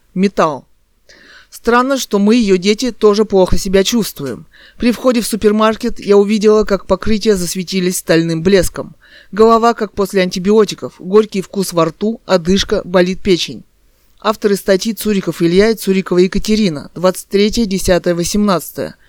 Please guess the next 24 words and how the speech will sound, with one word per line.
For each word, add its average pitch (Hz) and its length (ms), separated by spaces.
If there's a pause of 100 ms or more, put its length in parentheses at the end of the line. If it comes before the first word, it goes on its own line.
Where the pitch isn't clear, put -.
(500)
По 208 120
скриптум. 190 540
Писателю 208 480
Гановой 196 340
Людмиле 202 540 (320)
нужна 208 300
срочная 233 440
медицинская 190 640
помощь. 170 440 (280)
Как 214 220
минимум 247 400
переливание 190 640
крови. 160 480 (340)
Нам 240 180
нужна 233 280
помощь 240 360
международных 202 720
организаций. 185 840 (280)
Нам 240 180
нужно 233 260
политическое 196 640
убежище, 196 600
как 190 240
минимум. 156 520